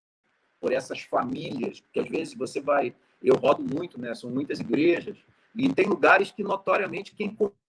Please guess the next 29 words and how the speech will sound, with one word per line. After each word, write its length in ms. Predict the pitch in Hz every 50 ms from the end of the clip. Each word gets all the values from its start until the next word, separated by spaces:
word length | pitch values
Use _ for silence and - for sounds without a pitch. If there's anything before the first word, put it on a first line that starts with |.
| _ _ _ _ _
comanda 480 | 127 127 139 165 202 220 208 175 160
não 180 | 151 160 170 -
é 240 | 175 190 214 233 240
o 120 | 240 233
pastor, 420 | 208 - 165 - - - 180 202 -
é 60 | -
a 80 | - -
família 480 | - - 294 214 190 220 262 240 -
que 140 | - - -
tá 160 | _ - -
ali, 360 | - - - - - - - - _ _ _ _ _ _ _ - - _ _ _ _ _ _ _ _
se-, 240 | _ - - - -
e 240 | - - - 294 -
algumas 420 | - 294 - - - - 196 -
famílias, 440 | - - 302 302 285 - - - - _ _ - _ _ _ _ _ _ - - 202 - 95 - - - -
e, 380 | - 87 - - - - - _ _ _ _ _ _
então, 240 | - 131 143 - 185
assim, 360 | 196 196 - - - - - - _ _ _ _
qualquer 540 | - - - - - 208 233 240 233 208 -
movimento 880 | - - 196 - - - 135 139 151 156 160 170 - - _ - 110 - _ _ _ _ _ _ _
que 80 | - -
possa 280 | - 165 160 - - - - - - _ _ _ _ _ _ _
ser 420 | - - - - - - - - - _ _ _ _ _ _ _
um 80 | - -
pouco 320 | - 113 - - - -
mais 320 | - - 147 - - 127 -
fora 280 | - - - 208 -
da 120 | - 123 -
caixa, 960 | - - 139 - _ _ _ _ _ _ - 139 135 143 143 - - - -